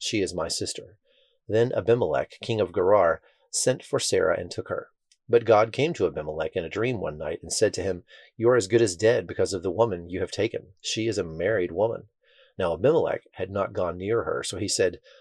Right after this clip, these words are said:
"Lord, will you destroy an innocent nation? Did he not say to me, 'She is my sister'? And didn't she also say, 'He is my brother'? I have done this with a clear conscience and clean hands."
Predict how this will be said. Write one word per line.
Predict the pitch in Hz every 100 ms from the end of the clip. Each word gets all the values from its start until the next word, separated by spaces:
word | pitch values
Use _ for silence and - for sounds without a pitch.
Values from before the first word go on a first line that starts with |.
| _
"Lord, | 101 120 90
will | 92 95
you | 110
destroy | 107 - 104 101 107
an | 98
innocent | 98 - 101
nation? | 82 90 - 135 139 _ _ _
Did | - 101
he |
not | 117 -
say | - 104
to | -
me, | 104 95
'She | - 104
is | 98
my | 95
sister'? | 92 107 - - 120 - _ _ _ -
And | 113
didn't | 120 110 110
she | - 117 123
also | 113 117 113 101
say, | - 101 104 107 -
'He | 120
is | 110 98
my | 98
brother'? | 98 98 117 123 - _ _ _ _
I | 110
have | 113
done | 127 139
this | 101 - -
with | 107
a | 113
clear | 117 98
conscience | - 107 - 85 -
and | 90
clean | 110 92
hands." | 87 104 69 - -